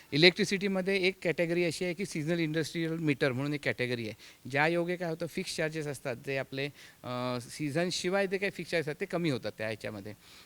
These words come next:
तर हे स-, अ, आमची मँगो इंडस्ट्री आहे किंवा, किंवा काजू इंडस्ट्री आहे, ही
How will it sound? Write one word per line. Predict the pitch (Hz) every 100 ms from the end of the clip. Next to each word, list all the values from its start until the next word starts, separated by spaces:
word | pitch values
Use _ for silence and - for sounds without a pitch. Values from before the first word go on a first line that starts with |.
| -
तर | 170 196 - - 107
हे | 139 220
स-, | - -
अ, |
आमची | 135 135 131 135 190
मँगो | 175 143 156 185
इंडस्ट्री | 175 175 - 165
आहे | 123 110 - - - -
किंवा, | 139 139
किंवा | 160 156
काजू | 151 139 165
इंडस्ट्री | 165 170 -
आहे, |
ही | 151